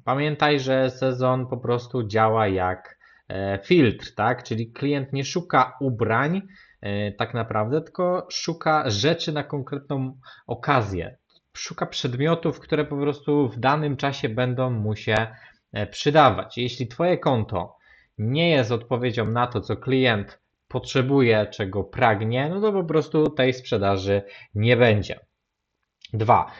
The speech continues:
e, zmieniaj opisy, tak? E, tutaj jest sytuacja taka, że, mm, trzeba nie tylko sprzedawać produkty, ale przede wszystkim sprzedawać klimat, tak? Lato to jest przede wszystkim czas emocji,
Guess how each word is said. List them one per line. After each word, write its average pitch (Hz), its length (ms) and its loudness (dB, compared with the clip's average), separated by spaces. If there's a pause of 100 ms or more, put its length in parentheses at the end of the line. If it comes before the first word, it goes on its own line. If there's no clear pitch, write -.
(260)
e, 113 280 0
zmieniaj 190 400 0
opisy, 156 480 2
tak? 127 420 2
E, 120 560 -2
tutaj 156 640 2
jest 143 400 0
sytuacja 139 520 2
taka, 123 480 4
że, 113 600 2 (480)
mm, 101 500 -4
trzeba 139 800 6
nie 135 120 -2
tylko 151 240 4
sprzedawać 113 460 4
produkty, 110 580 0
ale 127 160 0
przede 131 240 -2
wszystkim 139 340 -6
sprzedawać 127 600 -2
klimat, 127 580 2
tak? 110 380 -2 (340)
Lato 147 420 2
to 127 440 2
jest 120 240 2
przede 127 240 2
wszystkim - 340 -6
czas 98 320 0
emocji, 110 800 0